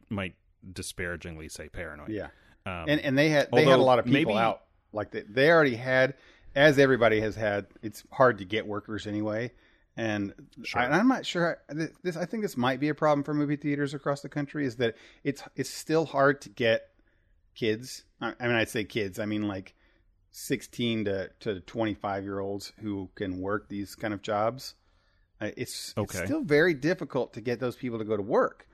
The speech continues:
Speaker 2: Um,
Speaker 1: Hmm.
Speaker 2: and, um, that, so a lot of theaters o-, only have limited showing at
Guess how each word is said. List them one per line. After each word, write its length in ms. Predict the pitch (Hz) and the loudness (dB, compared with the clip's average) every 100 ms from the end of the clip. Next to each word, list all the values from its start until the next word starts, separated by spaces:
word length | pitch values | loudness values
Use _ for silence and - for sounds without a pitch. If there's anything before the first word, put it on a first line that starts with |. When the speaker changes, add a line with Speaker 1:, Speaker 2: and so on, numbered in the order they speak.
| _ _ _ _ _ | _ _ _ _ _
Speaker 2:
Um, 420 | 120 113 104 92 - _ _ | -2 0 0 -2 -8 _ _
Speaker 1:
Hmm. 100 | 110 | -4
Speaker 2:
and, 500 | 123 120 117 113 107 - _ _ _ _ _ - | 0 2 2 0 -4 -10 _ _ _ _ _ -8
um, 400 | 110 101 87 82 _ _ _ 113 | -4 -4 -6 -12 _ _ _ -6
that, 320 | 120 120 - | 0 0 0
so 160 | 143 | 2
a 40 | 131 | 4
lot 200 | 120 139 | 6 6
of 200 | 131 107 | 4 2
theaters 720 | - 160 151 117 110 107 - _ _ _ - | -2 0 2 0 0 -4 -12 _ _ _ -8
o-, 120 | 131 | -2
only 240 | 156 226 165 | 0 2 2
have 160 | 143 | 2
limited 400 | 131 170 123 95 | 2 2 2 -2
showing 540 | - 151 175 92 87 - | -4 -2 0 -2 -8 -14
at 140 | 95 | -20